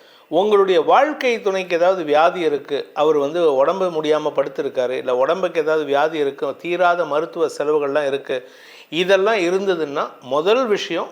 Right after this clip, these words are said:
உங்க வீட்டுல இருக்கிறவங்களுடைய, உங்க வாழ்க்கை துணை, உங்களுடைய மனைவி இல்லாட்டி கணவர், உங்களுடைய பார்ட்னர்ஸ், உங்களுடைய பிசினஸ் பார்ட்னர்ஸ், உங்கள் நண்பர்கள், இவர்களுக்கெல்லாம் உங்களால அவங்களுக்கு ஒரு நல்ல விஷயம் நடக்கக்கூடிய வகையில இருக்கு. நல்ல விஷயம் என்ன?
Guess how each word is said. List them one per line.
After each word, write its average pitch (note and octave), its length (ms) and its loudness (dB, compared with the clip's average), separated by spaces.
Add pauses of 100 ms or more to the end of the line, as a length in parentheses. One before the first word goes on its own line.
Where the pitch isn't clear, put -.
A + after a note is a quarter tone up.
உங்க C#3+ 180 -4
வீட்டுல G3+ 380 -4
இருக்கிறவங்களுடைய, D#3+ 720 -2
உங்க B2+ 220 -2
வாழ்க்கை C#3+ 500 -2
துணை, B2+ 340 -10
உங்களுடைய B2+ 400 -6
மனைவி C#3+ 600 -6
இல்லாட்டி C3+ 320 -6
கணவர், C#3 440 -2 (420)
உங்களுடைய D3+ 380 0 (120)
பார்ட்னர்ஸ், E3+ 540 2
உங்களுடைய C#3 380 -2
பிசினஸ் E3 420 -4
பார்ட்னர்ஸ், D3 360 -4
உங்கள் C#3 240 -6
நண்பர்கள், E3 640 -4 (280)
இவர்களுக்கெல்லாம் G#3 1040 2 (160)
உங்களால F#3+ 720 4
அவங்களுக்கு E3 640 0
ஒரு E3+ 160 0
நல்ல D3+ 300 0
விஷயம் G#3 340 -2
நடக்கக்கூடிய D3 640 -2
வகையில B2+ 140 0
இருக்கு. C3+ 340 -2
நல்ல D3+ 260 -2
விஷயம் F3+ 300 -4
என்ன? D#3 300 -4